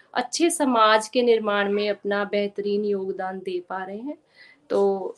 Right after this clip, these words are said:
once again I would like to, uh, thanks the whole team of Golok Express, निखिल जी, नितिन जी, प्रीति जी, thanks a lot। हरे कृष्ण, हरे कृष्ण, कृष्ण कृष्ण, हरे हरे, हरे राम, हरे राम, राम राम,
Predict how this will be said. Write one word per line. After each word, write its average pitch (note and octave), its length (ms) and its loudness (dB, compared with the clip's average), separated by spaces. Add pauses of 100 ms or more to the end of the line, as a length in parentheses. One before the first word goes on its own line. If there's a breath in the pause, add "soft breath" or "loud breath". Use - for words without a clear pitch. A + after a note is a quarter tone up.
once G3+ 360 0
again G#3+ 320 0
I G#3 180 2
would G3+ 200 -2
like G3 440 0
to, G3 100 0 (340)
uh, G3+ 300 -4 (320)
thanks G#3 540 -4 (640 loud breath)
the G3+ 380 4 (840)
whole C4 320 8
team B3 260 2
of A#3+ 120 4 (180)
Golok A3 260 4
Express, A3+ 520 -2 (280)
निखिल A3 360 2
जी, A3+ 360 -4 (120)
नितिन A3 420 0
जी, A#3 340 -2 (260)
प्रीति G#3+ 360 -6
जी, A#3+ 340 -4 (240)
thanks A3 400 2
a G#3+ 40 -2
lot। G#3 280 -2 (640 soft breath)
हरे C4 360 8
कृष्ण, F#4 400 6
हरे C#4 300 6
कृष्ण, C4 500 2
कृष्ण E4 440 2
कृष्ण, F4+ 360 2
हरे D4+ 300 4
हरे, A#3+ 500 8
हरे A#3 340 4
राम, B3+ 440 2
हरे A3 240 2
राम, G#3+ 440 -2
राम A3 400 0
राम, G3+ 380 -6